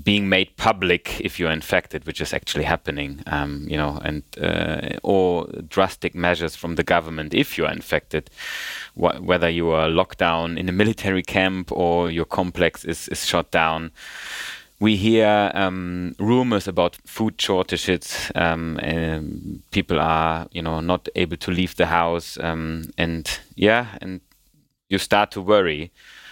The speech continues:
Um, that's, um, one of the main reasons. And, and another one is, of course, um, this uncertainty, uh,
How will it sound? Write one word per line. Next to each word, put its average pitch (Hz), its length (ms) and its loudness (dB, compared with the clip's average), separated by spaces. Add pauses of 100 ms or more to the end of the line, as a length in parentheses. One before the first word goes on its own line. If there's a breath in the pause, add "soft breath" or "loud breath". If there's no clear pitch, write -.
(120)
Um, 82 600 0
that's, - 440 -2
um, 85 340 -2
one 107 160 6
of 107 100 0
the 107 80 -2
main 98 280 2
reasons. 90 520 -2
And, 90 240 -2
and 92 180 0
another 95 260 4
one 98 140 0
is, 90 120 -4
of 87 140 -10
course, 92 400 0
um, 85 560 -4 (160)
this 90 400 -2
uncertainty, 90 1040 0
uh, 82 460 -2